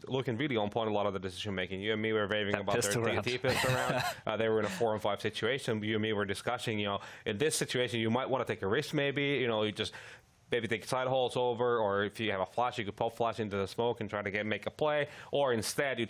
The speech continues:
Speaker 1: hold the angles, you wait the retake to come in, and then you just attack together. You know, you go Sparta, <laughs> just go all attack on everyone, right? And they did exactly that.
Speaker 2: Yeah.
Speaker 1: Fought them from every angle, and N I P didn't have a,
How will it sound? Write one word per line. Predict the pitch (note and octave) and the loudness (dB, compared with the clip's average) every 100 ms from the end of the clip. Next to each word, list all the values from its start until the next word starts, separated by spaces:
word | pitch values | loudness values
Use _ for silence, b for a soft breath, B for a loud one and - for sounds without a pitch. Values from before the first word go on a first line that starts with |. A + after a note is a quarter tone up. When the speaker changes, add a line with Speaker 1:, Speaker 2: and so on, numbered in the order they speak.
| - | -4
Speaker 1:
hold | C#3+ C#3+ | -2 0
the | A#2+ | 0
angles, | A#2+ C3 A#2+ G#2+ | -2 0 0 0
you | A2+ | 0
wait | A#2 B2 | 0 0
the | A2+ | 2
retake | A#2 A#2+ G#2+ | 0 0 -2
to | - | -4
come | - G2 G#2+ | -4 -2 0
in, | G#2+ | 0
and | G2+ | -2
then | G2 G2 A2 | -2 -2 -2
you | G#2+ | -4
just | F#2+ - | -6 -6
attack | G2+ - A2 A2 | -4 -2 -4 -4
together. | - G2+ G#2 F#2 F#2 | -4 -2 -2 0 0
You | |
know, | F#2+ F#2+ | 0 0
you | |
go | F#2+ F#2+ | 0 -2
Sparta, | - - C#3 C3+ C#3 C3+ C3 B2 | 0 0 0 2 2 2 0 0
<laughs> | |
just | A2+ A2 | -4 -2
go | C#3 D#3 | 0 2
all | D#3+ D3 C3 | 4 4 2
attack | - B2+ C3 | 0 0 0
on | B2+ | 2
everyone, | B2 A#2 G#2 F#2+ | 2 2 2 2
right? | G#2+ C3 B B B - | 2 0 B B B -2
And | A#2+ | 2
they | B2+ | 2
did | B2 B2 | 4 2
exactly | A2 C3+ - B2+ | 2 0 0 0
that. | A2 A2 G#2+ | 2 2 2
Speaker 2:
Yeah. | F#2+ - - | 0 0 -4
Speaker 1:
Fought | - B2+ B2+ | 0 2 2
them | B2+ A#2 | 0 0
from | A#2 | 0
every | A2+ A2 A2 | 0 2 2
angle, | G#2 G#2+ G#2 | 2 2 2
and | G2 G#2 | 2 -2
N | |
I | G2+ | -2
P | G#2 | -2
didn't | G2 | -2
have | G2 G2 | 0 0
a, | F#2+ | -2